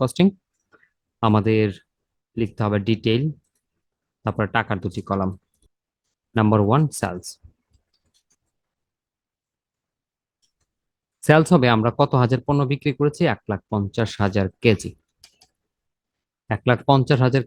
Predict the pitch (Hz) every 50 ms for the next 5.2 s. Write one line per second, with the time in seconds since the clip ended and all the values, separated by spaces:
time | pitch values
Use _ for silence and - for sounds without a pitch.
0 | - 143 139 131 165 180 185 190 185 156 135 127 123 - 135 127 127 131 117 131
1 | 131 135 127 135 127 - 139 - - 139 135 135 - - 143 143 147 151 151 156
2 | 143 - _ _ _ _ _ _ _ _ _ - - 123 117 101 - - 127 120
3 | 107 - - 120 - 123 120 - 123 - - - 120 123 127 127 131 131 131 -
4 | _ _ _ _ _ _ _ _ _ _ _ _ - 117 104 113 113 107 113 107
5 | 101 98 - 110